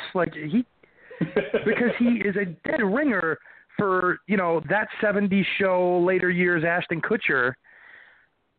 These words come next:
Speaker 1: It, when he stopped really kind of feathering his hair and stuff, and I, but he was really just kind of bulky and very muscular and wore a shirt that was about two sizes too small to show it off.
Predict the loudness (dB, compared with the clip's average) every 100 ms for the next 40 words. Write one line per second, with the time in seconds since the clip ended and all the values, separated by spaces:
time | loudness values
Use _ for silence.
0 | _ 0 2 2 0 0 -2 0 0 2
1 | 2 0 -4 -2 0 0 0 0 -2 -2
2 | 0 0 0 -2 -6 -6 -2 -2 -4 -6
3 | -8 -12 -20 -8 0 2 4 2 0 -2
4 | 0 2 2 0 0 -6 -4 -4 -4 -4
5 | -2 -2 0 0 0 0 -2 -2 0 -2
6 | -4 -4 -2 0 -2 -8 -20 -6 -2 2
7 | 2 0 0 0 -2 0 0 0 -2 -6
8 | -2 -2 -2 -2 -2 -2 -2 -4 -2 -2
9 | 0 -2 -4 -2 0 0 0 -2